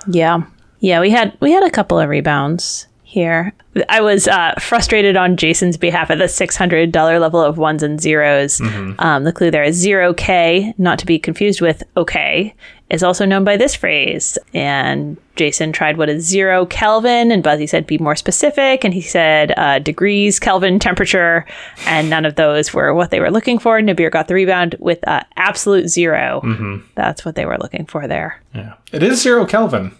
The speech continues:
Speaker 1: Mm-hmm.
Speaker 2: That's true.
Speaker 1: Yeah. It, yes. Uh,
Speaker 2: It's not wrong, but it's not the phrase they were looking for.
Speaker 1: Yeah.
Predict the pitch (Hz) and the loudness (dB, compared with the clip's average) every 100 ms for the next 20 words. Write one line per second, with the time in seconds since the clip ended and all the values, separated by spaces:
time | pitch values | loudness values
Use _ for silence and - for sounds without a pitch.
0 | _ 185 180 185 175 - 175 - - 214 | _ -4 -2 -4 -4 -4 -4 -4 0 0
1 | 135 - 170 _ _ - 214 - - 202 | 2 -2 -4 _ _ -4 -4 -2 -2 -2
2 | 151 - - - - - 165 147 202 - | 0 -2 -6 -8 -8 -4 -2 0 0 0
3 | 165 190 190 135 143 127 110 110 117 113 | 0 0 0 0 2 2 0 -2 -2 0
4 | 127 113 117 120 110 107 101 95 95 104 | 0 -2 -2 -2 -2 -6 -8 -10 -12 -16
5 | - - 123 - _ _ _ _ 196 175 | -16 -14 -16 -16 _ _ _ _ -2 0
6 | 156 156 | 0 -4